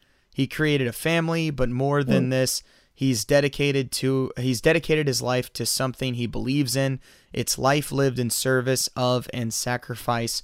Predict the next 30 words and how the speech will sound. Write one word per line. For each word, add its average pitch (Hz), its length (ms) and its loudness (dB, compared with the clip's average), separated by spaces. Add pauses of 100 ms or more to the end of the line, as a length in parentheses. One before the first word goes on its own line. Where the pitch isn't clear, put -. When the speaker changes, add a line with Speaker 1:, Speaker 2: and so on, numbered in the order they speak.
(220)
Speaker 1:
for 120 260 -4
an 113 200 -4
ideal." 120 880 -2 (680)
Um, 135 480 6
and 139 180 0
then 143 120 2
his 131 120 2
second 139 320 2
part 131 220 6
said, 131 220 0
"His 123 200 2
demons 147 500 0
come 131 520 -4
from 120 320 -4
doubts 135 440 0
about 120 360 0
Batman's 123 440 -2
effectiveness, 143 680 -2 (340)
no 139 200 4
doubts 131 360 4
about 123 320 0
his 117 180 -4
choice 139 460 0
to - 80 -6
be 113 180 0
Batman. 117 640 -4 (440)
Don't 135 140 2
get 135 80 -2
me 127 120 0
wrong, 147 460 4